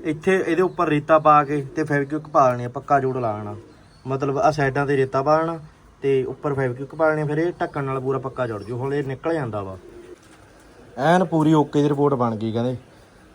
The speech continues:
ਢੱਕਣ ਦੇ ਉੱਤੇ ਮਿੱਟੀ ਪਾ ਕੇ ਫੇਵਿਕਵਿਕ ਪਾਤੀ ਤੇ ਹੁਣ ਐਨ ਪੂਰੀ ਓਕੇ ਰਿਪੋਰਟ ਬਣ ਗਈ। ਵਿੱਚੋਂ ਇਹੋ ਜਿਹਾ ਕੁਛ ਹੈ। ਤੇ ਇਹ 'ਚ ਹੁਣ ਮੂੰਗੀ ਤੇ ਤੁਹਾਨੂੰ ਸਰੋਂ, ਮੂੰਗੀ ਤੇ ਕਣਕ ਜਾਂ ਸਰੋਂ ਤੁਹਾਨੂੰ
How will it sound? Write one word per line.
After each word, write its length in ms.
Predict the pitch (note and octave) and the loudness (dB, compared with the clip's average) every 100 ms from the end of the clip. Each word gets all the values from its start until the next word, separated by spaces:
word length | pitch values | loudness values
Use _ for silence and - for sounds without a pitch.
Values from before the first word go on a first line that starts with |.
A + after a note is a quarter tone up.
| - | -4
ਢੱਕਣ 280 | D#3+ D#3 D3 | -2 0 2
ਦੇ 80 | |
ਉੱਤੇ 160 | D#3+ E3+ | 2 2
ਮਿੱਟੀ 300 | D#3 D3 F#3 | 0 0 -2
ਪਾ 240 | D#3+ D3 | 6 6
ਕੇ 120 | C#3+ D#3 | 6 0
ਫੇਵਿਕਵਿਕ 440 | C#3+ C#3+ D3+ D3 | 0 0 -4 -6
ਪਾਤੀ 440 | D3 B2+ A#2+ D3 C3+ - _ - | 0 0 0 -6 -10 -18 _ -6
ਤੇ 360 | C#3 B2 A2+ G2+ A2 | -4 -4 -6 -10 -6
ਹੁਣ 140 | C#3+ | -2
ਐਨ 180 | D#3 E3+ | -2 -2
ਪੂਰੀ 180 | D#3+ C#3+ | -2 -2
ਓਕੇ 220 | C3 C3 | -4 -6
ਰਿਪੋਰਟ 220 | A#2+ B2 | -6 -6
ਬਣ 160 | A2+ A2+ | -6 -6
ਗਈ। 100 | B2 | -6
ਵਿੱਚੋਂ 320 | C3 C#3 C3 | -8 -6 -4
ਇਹੋ 140 | A#2 | -2
ਜਿਹਾ 140 | G#2+ G2+ | -4 -4
ਕੁਛ 180 | F#2 | -6
ਹੈ। 160 | G2+ G2 G2 - - - - - - - - - | -8 -12 -14 -18 -20 -20 -20 -20 -20 -20 -16 -10
ਤੇ 100 | G#2+ | -6
ਇਹ 180 | G2 B2+ | -4 -2
'ਚ 80 | C#3+ | 0
ਹੁਣ 160 | D3+ | 2
ਮੂੰਗੀ 420 | D#3+ C#3+ C#3 C3+ D3+ | 2 2 0 0 0
ਤੇ 140 | D3+ | 0
ਤੁਹਾਨੂੰ 400 | C#3+ D3 D3+ D3 C#3 - - - - | 0 0 -2 -4 -10 -18 -20 -20 -12
ਸਰੋਂ, 440 | - C#3+ E3+ E3 D3+ - - - - - | 2 4 4 2 -4 -16 -20 -20 -20 -12
ਮੂੰਗੀ 380 | C3+ C#3+ D3 D3+ | -2 0 2 2
ਤੇ 120 | D#3+ | 2
ਕਣਕ 400 | D#3+ D#3 D3 D3 | 4 4 2 2
ਜਾਂ 180 | D#3+ D#3 | -2 -2
ਸਰੋਂ 340 | C3+ C#3 E3+ E3+ | 0 2 2 2
ਤੁਹਾਨੂੰ 220 | D#3 | -2